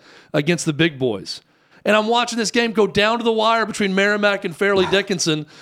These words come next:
Speaker 1: and I'm thinking to myself, "It does not even matter." And the game is at Merrimack. They're cutting down the nets in their home gym.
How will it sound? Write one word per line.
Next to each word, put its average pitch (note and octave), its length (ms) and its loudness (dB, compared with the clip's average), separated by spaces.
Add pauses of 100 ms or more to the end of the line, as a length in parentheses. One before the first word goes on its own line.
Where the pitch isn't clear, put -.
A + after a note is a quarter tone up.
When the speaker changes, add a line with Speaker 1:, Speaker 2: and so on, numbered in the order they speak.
(160)
Speaker 1:
and F#3+ 100 4
I'm G3+ 120 0
thinking A#3 240 0
to G#3+ 60 -2
myself, G3 440 0
"It A#3+ 180 0
does A#3+ 260 0
not A3+ 220 2
even G3+ 240 -2
matter." E3+ 420 0 (300)
And A3 160 0
the A3 60 0
game A3+ 320 -2
is F#3+ 120 -2
at G#3+ 220 0
Merrimack. G3+ 480 0
They're A3 140 0
cutting B3+ 400 -2
down A#3+ 260 0
the A3+ 60 -2
nets A#3 580 -2 (400)
in A3 140 2
their A#3 160 4
home A3 340 2
gym. F#3+ 500 0